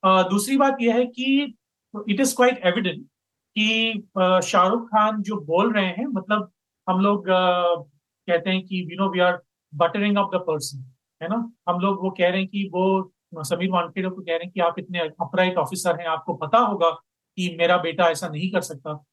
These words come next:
अगर किया भी है, उसने बहुत ही कम मात्रा में की होगी, because all the others are, you know, you know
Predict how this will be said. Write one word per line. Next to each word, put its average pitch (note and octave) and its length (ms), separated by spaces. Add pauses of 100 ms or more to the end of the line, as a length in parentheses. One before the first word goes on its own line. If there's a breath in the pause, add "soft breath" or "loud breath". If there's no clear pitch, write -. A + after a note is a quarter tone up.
(200)
अगर G3 280
किया F#3 240
भी G#3 180
है, G3+ 160
उसने G3 400
बहुत F#3 340
ही A#3+ 60
कम A#3 340
मात्रा G#3 340
में G3+ 180
की G3 100
होगी, G3+ 260
because F#3 400
all F#3 160
the F#3 160
others G3 200
are, F#3+ 180
you F3 200
know, F#3+ 120 (440)
you E3+ 100
know E3+ 120